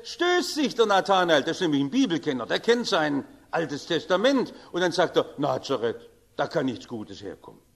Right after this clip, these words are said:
Nazareth hat keine biblische Heilsbedeutung, dann ist für mich als Juden sowieso nichts."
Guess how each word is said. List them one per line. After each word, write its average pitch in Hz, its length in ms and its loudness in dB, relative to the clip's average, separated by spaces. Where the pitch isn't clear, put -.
Nazareth 240 520 4
hat 196 180 0
keine 208 240 4
biblische 185 520 0
Heilsbedeutung, 160 720 2
dann 247 160 4
ist 240 140 -2
für 220 80 2
mich 202 180 0
als 185 160 2
Juden 196 280 0
sowieso 151 440 0
nichts." - 440 -6